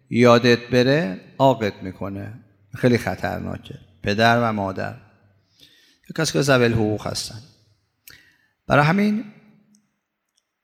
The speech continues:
چه در زمانی که در حیات هستن، چه زمانی که وفات می‌کنن، ما باید ارتباطمون رو با اینا حفظ بکنیم،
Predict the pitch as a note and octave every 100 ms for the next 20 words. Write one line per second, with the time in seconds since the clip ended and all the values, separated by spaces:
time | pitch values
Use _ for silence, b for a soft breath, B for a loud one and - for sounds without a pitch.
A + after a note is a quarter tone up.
0 | _ _ _ _ _ _ _ _ _ _
1 | _ _ _ _ _ _ _ _ _ -
2 | F#3+ G#3 F3 D#3+ D3+ D3 C#3 B2 B2 B2
3 | A#2 G#2+ A2 - G#2+ G#2+ C#3+ C3+ B2 C3
4 | B2 G#2+ G#2+ G#2 - G#2+ - G#2+ A2+ A#2
5 | C3+ D#3+ D3+ C#3 C#3 C3 B2 - B2 C#3
6 | D3 C#3+ B2+ A2+ A2+ A2 G2+ - F#2 -
7 | F#2 F#2 F#2+